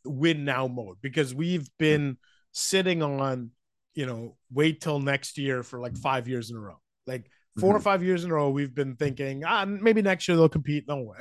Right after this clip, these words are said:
Speaker 1: at some point next year arrives, and this is that next year.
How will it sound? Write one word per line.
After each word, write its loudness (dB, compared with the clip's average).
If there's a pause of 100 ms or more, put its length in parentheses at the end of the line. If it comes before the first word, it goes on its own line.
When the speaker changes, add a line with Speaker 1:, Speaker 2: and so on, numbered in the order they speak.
(220)
Speaker 1:
at -2
some 4
point 2
next -2
year 4
arrives, 0
and -8
this -4
is -6
that 0
next -10
year. -14